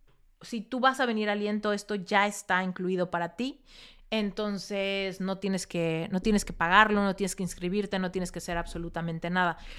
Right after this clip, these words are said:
Ahora, si tú estás pensando venir a aliento, pero quizá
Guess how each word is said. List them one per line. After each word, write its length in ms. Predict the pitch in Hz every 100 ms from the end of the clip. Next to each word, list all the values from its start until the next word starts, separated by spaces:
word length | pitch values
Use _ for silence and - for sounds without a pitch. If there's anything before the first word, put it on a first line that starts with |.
| - -
Ahora, 440 | 214 220 226 175 -
si 220 | - - 220
tú 220 | - 302
estás 340 | 320 - 294
pensando 600 | - 233 208 220 247 302
venir 240 | 190 185 185
a 60 |
aliento, 540 | 185 185 185 185 196 190
pero 240 | 190 190
quizá 400 | 185 180 214 226